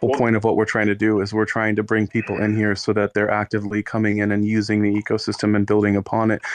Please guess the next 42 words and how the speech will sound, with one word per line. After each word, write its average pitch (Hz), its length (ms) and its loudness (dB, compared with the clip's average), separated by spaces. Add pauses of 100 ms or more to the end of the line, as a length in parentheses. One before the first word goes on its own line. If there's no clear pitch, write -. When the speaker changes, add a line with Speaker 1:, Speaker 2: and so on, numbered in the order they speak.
(320)
Speaker 1:
and 110 120 2
growing 107 420 2
it 104 180 0
in 107 140 0
a 107 60 2
way 104 200 4
that 104 240 0 (720)
it 113 80 0
all 104 220 2
works 117 340 -2
and 110 160 0
flows 107 420 0
like 104 200 -2
the 110 80 0
internet 107 320 0
does. - 420 -6
And 110 140 0
it 104 100 -4
doesn't 110 320 0
do 120 200 2
that 104 300 0 (100)
if 107 140 -4
people 110 280 -2
are 104 80 2
just 101 160 -4
coming 104 320 0
in, 104 160 0
sucking 104 400 0
in 101 180 2
and 101 140 0
saying, 107 320 2
"Hey, 113 300 0
let's 104 260 -2
all 104 160 0
just - 300 -4
pay 110 200 2
us 104 240 -2
to 110 240 0
come 101 460 -2
work 107 200 -2
on 104 120 -2
our 104 200 -4